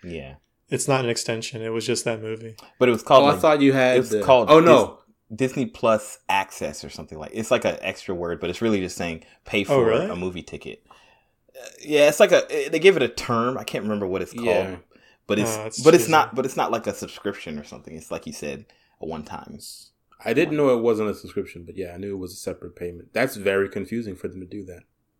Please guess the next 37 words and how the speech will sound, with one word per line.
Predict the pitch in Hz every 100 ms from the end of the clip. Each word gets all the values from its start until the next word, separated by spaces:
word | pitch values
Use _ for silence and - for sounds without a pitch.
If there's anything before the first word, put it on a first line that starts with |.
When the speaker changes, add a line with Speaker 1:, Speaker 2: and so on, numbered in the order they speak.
| -
Speaker 2:
Yeah, | 120 113
that | 110
Speaker 1:
Yeah. | 113
Speaker 2:
is | -
confusing. | 117 110 113 113 113 _ - - - -
Speaker 1:
Yeah, | 247 226 220 -
yeah. | 147
Speaker 2:
Uh, | 127 120 117 113
but | 117 131
yeah, | 131
they | 123
don't | 139 170
do | 196
it | 165
for | 131
most | 120 135
of | 127
their | 110
movies. | 110 110
I'm | 120 120
surprised | 135 - 127 139
they | 120
did | 117 113
not | 110 123
do | 117
it | 113
for | 113
Encanto | 110 127 123 123 110
though, | 117 110
because | 113 117 113
it | 123
seems | 135 120 113
like | 113 110
the | 123
kind | - 123
of | 113
movie | 113 113 113 110